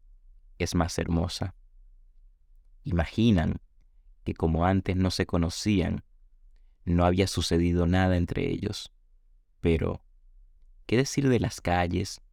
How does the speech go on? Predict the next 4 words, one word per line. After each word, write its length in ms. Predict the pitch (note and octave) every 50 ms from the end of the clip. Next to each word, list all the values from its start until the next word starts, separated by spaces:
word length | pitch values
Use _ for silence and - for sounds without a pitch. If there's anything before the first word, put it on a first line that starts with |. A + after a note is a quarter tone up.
| _ - - -
las 160 | - G2 F#2
escaleras, 840 | F#2 D#2 - - - E2+ E2 E2+ E2+ E2+ E2+ E2 E2+ F2 - - - - - _ _ - _ _ - - -
los 200 | - F2 D#2+ -
pasillos 840 | - F2 - - - - G2 F#2+ F2+ E2+ F2+ F2 F2 - - -